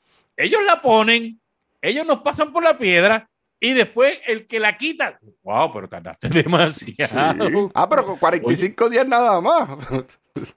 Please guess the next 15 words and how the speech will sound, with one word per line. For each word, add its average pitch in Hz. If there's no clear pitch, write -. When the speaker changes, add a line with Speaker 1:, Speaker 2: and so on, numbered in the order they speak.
Speaker 1:
Sí, 226
sí, 262
o 190
sea, 180
y 170
la 170
realidad, 190
¿qué 220
podemos 254
esperar? 180
Pues 123
mira, 123
hay 160
cosas 233
que, 127